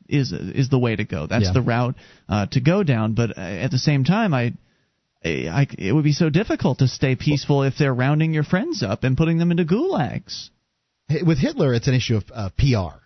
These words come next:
Speaker 2: You know, um, Hitler had to, <laughs> to, at least today, I don't know what it was like in nineteen thirty-four, but in today, Hitler's P R is really, really bad.
Speaker 1: Mm-hmm.
Speaker 2: So, um, I, you know, I don't think that, uh, any, any leader we've had here in the United States or any leader I've been in the even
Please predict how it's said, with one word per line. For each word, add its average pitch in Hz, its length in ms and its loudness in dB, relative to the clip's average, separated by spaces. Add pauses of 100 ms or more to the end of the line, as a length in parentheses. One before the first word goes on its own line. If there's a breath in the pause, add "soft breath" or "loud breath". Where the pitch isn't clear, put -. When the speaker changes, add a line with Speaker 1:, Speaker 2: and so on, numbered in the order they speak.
Speaker 2:
You 117 140 2
know, 107 220 2
um, 104 260 -2
Hitler 165 240 2
had 160 220 2
to, - 580 0
<laughs> - 40 -6
to, 147 140 0
at 143 60 -2
least 202 240 2
today, 156 420 2
I 131 120 2
don't 160 160 0
know 156 80 2
what 151 100 2
it 151 60 2
was 135 140 0
like 143 200 0
in 127 100 2
nineteen 135 360 2
thirty-four, 131 420 2
but 120 140 0
in 135 260 -2
today, 131 640 2 (260 loud breath)
Hitler's 156 340 0
P 135 180 2
R 104 240 2
is 87 160 -10
really, 135 280 4
really 117 280 2
bad. 87 260 -2 (340 loud breath)
Speaker 1:
Mm-hmm. 123 280 2
Speaker 2:
So, 131 560 2
um, 107 360 -10
I, 113 200 -18 (100)
you 143 140 2
know, 127 100 0
I 135 80 2
don't 160 160 4
think 156 300 0
that, 127 320 -2
uh, - 20 4 (160)
any, 147 320 2 (160)
any 156 180 2
leader 135 320 4
we've 127 200 2
had 120 240 2
here 127 160 4
in 120 80 2
the 117 60 4
United 110 260 2
States 120 260 -2
or 127 60 4
any 120 100 4
leader 117 260 2
I've 113 140 2
been 117 140 2
in 113 100 0
the 113 80 0
even 127 420 0